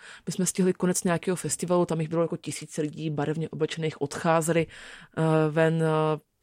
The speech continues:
z chrámu, to ještě bylo jako chrám na ostrově, takže to bylo takový jako pěkně, tam na těch lodičkách seděli.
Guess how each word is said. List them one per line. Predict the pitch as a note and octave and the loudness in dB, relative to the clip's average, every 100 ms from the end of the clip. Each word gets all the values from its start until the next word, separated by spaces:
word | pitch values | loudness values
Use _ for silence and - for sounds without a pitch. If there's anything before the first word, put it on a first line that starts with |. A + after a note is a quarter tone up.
| - | -8
z | - | -2
chrámu, | - D3+ D#3 | 2 4 4
to | D3+ D#3 | 2 0
ještě | D3+ - - | 0 -4 -6
bylo | D3+ | -4
jako | D3 - | -4 -8
chrám | - D#3+ | -6 -4
na | D3+ - | -4 -2
ostrově, | - - E3 D#3+ | -2 0 0 0
takže | D#3+ | -2
to | - | -6
bylo | D3+ | -8
takový | D3 D#3+ | -8 -8
jako | - | -8
pěkně, | - D3 - D#3 | -6 -6 -8 -10
tam | D#3 | -8
na | D#3 | -6
těch | E3 | -4
lodičkách | D#3 D3+ - E3 D#3+ | -4 -4 -6 -4 -4
seděli. | - E3 E3 | -2 2 0